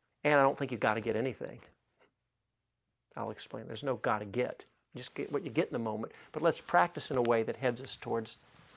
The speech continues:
you know, less distraction in the mind. So there's lots of different ways people teach. It's,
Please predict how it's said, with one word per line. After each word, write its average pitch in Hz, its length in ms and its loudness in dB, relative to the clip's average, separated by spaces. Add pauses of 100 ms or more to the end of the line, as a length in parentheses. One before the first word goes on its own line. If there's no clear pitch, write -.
(720)
you 185 140 -6
know, 120 160 -10 (320)
less 120 260 0
distraction - 560 -2
in 107 40 -4
the 107 60 -4
mind. 107 380 -6
So - 80 -12
there's 143 160 2
lots 185 220 4
of - 60 -2
different 147 260 0
ways 131 260 4
people 120 320 -8 (240)
teach. - 360 -4 (220)
It's, 143 200 6